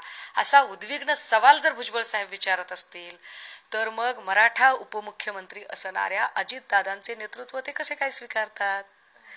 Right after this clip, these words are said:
मराठा मुख्यमंत्री असणाऱ्या एकनाथ शिंदे साहेबांच्या मंत्रिमंडळामध्ये ते कसे काय तग धरतात? म्हणजे contradictory, जशी जरांगेंच्या बोलण्यात contradictory आहे, तशीच भुजबळांच्याही बोलण्यात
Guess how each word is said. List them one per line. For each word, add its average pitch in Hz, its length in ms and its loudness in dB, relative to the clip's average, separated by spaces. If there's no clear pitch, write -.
मराठा 285 400 8
मुख्यमंत्री 269 560 -2
असणाऱ्या 185 520 0
एकनाथ 247 400 -4
शिंदे 269 280 0
साहेबांच्या 247 480 -4
मंत्रिमंडळामध्ये 185 1120 -6
ते 302 60 0
कसे 330 260 0
काय 269 220 4
तग 233 180 2
धरतात? 190 640 2
म्हणजे 202 160 0
contradictory, 254 920 8
जशी 196 260 4
जरांगेंच्या 285 560 6
बोलण्यात 285 360 2
contradictory 226 680 2
आहे, 202 300 2
तशीच 262 280 4
भुजबळांच्याही 285 1000 6
बोलण्यात 302 360 4